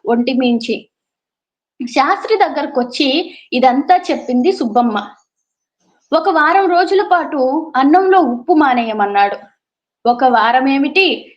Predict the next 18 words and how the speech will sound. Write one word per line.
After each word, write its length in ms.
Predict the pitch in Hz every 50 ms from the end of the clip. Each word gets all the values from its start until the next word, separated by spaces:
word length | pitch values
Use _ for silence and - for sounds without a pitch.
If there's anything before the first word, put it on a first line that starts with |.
| _ _ 220
నాలుగు 360 | 247 254 254 254 254 247 240
వారాలు 480 | 202 214 190 190 220 247 277 294 311 302
మానేసింది. 720 | 269 233 226 226 226 233 247 - - 214 208 202 208 - _ _ _ _ _ _ _ _ 233
దాంతో 760 | 294 294 330 381 392 - 392 370 302 277 294 330 359 349 - - _ _
సుబ్బమ్మ 540 | - 277 247 247 392 415 427 403 370 294 311
గారు 220 | 302 277 277 277
శరీరంలో 880 | - - 226 226 254 320 349 359 330 277 254 240 226 226 240 320 359 - - 262
దురద 340 | - 226 226 254 269 254
మటుమాయమైపోయింది. 1300 | 247 302 349 320 269 - - - 285 262 269 269 262 262 240 233 - - 226 226 226 226 214 220 214 - _ _ _ _ _ _ _ _
"బాబు, 600 | 226 240 233 233 240 214 247 277 320 392 - - _ _ _ -
ఈ 160 | 294 262 254
జన్మకి 440 | - 262 233 233 262 349 339 392 392
తగ్గదనుకున్న 800 | - 359 302 269 294 285 285 285 277 277 254 - 269 269 254
మాయరోగం 840 | 240 214 190 196 226 247 294 302 269 254 247 285 269 240 240 277 269 - _ 226
ఇట్టే 300 | 220 - - - 269 285
తగ్గించావు, 840 | - 294 262 240 254 262 254 254 247 269 247 240 233 226 - - _ _ _ _ _ -
ఎంతిచ్చుకోమంటావు 1040 | 226 233 240 240 247 320 330 330 - 302 320 294 294 277 269 254 247 254 240 233 226
నాయనా?" 540 | 226 220 220 220 226 240 254 285 370 381